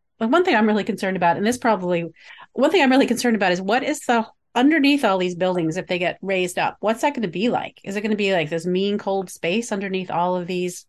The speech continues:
Is it gonna be a place where all this crime takes place? Is it gonna be a place where, like, mold just grows? Is it, it just doesn't seem like a very, uh, inviting space. So how can we make those useful and not,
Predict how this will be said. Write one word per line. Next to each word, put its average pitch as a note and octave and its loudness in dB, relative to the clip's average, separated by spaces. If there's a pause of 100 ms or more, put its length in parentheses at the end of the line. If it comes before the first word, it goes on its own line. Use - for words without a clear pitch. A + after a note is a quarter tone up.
(160)
Is G3 -4
it A3+ 0
gonna G#3 0
be G#3 -2
a G3+ -8
place G3+ -2
where G3+ 0
all F#3+ 2
this F3 -2
crime A3 2
takes C#4 0
place? C#4 2
Is G#3 -2
it F#3+ -6
gonna G3 -4
be G3 -2
a F#3 -4
place G3 -4
where, F3+ -2
like, D#3+ -6
mold A3+ 0
just C4 -6
grows? C4 2
Is G#3+ -2
it, G#3+ -4
it - -6
just B3 -6
doesn't C#4 2
seem A3 -2
like F#3+ -2
a F#3 -4
very, F3+ -2 (420)
uh, F#3 2
inviting F#3+ 0
space. - -4
So F#3 -2
how G#3 -2
can A3 -2
we G3 0
make F3 -2
those E3 -2
useful D#3 -4 (260)
and F#3+ -2
not, F#3+ 2